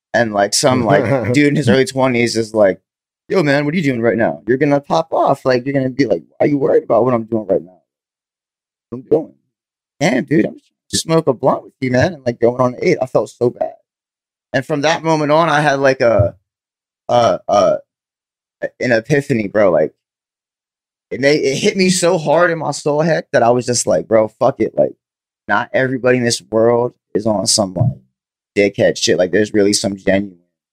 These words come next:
Speaker 1: unique people out there. You just have to really choose who you fucking see." You know what I'm
Speaker 2: Mm.
Speaker 1: saying? And for so long, like, I saw
Speaker 2: Mm, I like, I like that.
Speaker 1: that
Speaker 2: Yeah.
Speaker 1: bullshit in people, bro. And what it ended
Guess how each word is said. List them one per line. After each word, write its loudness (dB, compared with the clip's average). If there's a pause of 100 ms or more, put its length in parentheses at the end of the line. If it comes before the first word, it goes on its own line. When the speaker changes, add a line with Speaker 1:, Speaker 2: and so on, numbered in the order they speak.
(400)
Speaker 1:
unique -2
people 0
out 2
there. -8
You 0
just -8
have 0 (100)
to -2 (680)
really 0
choose 0
who -16
you -20
fucking -4
see." -2 (680)
You 0
know 2
what 2
I'm 0
Speaker 2:
Mm. -2
Speaker 1:
saying? 2
And -4
for -6
so 0
long, 0
like, -6
I -6
saw -2
Speaker 2:
Mm, -10
I -12
like, -2
I -4
like 0
that. -4
Speaker 1:
that 2
Speaker 2:
Yeah. -20
Speaker 1:
bullshit 2
in -10
people, 0
bro. 2
And -4
what 2
it 0
ended 0